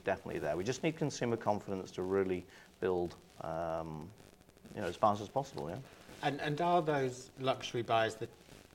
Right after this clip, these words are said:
Speaker 2: because there's a lot of them, as you say, but are they the type to take a luxury cruise experience?
Speaker 1: Yes, definitely. I mean, there's loyal luxury cruisers, yes.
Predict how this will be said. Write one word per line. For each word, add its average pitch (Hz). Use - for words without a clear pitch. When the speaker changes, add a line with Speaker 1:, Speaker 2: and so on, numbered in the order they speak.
Speaker 2:
because 120
there's 98
a 101
lot 120
of 107
them, 95
as 87
you 110
say, 117
but 110
are 127
they 120
the 120
type 123
to 120
take 117
a 110
luxury 117
cruise 113
experience? 117
Speaker 1:
Yes, 101
definitely. 101
I 95
mean, 95
there's 95
loyal 123
luxury 101
cruisers, 90
yes. 87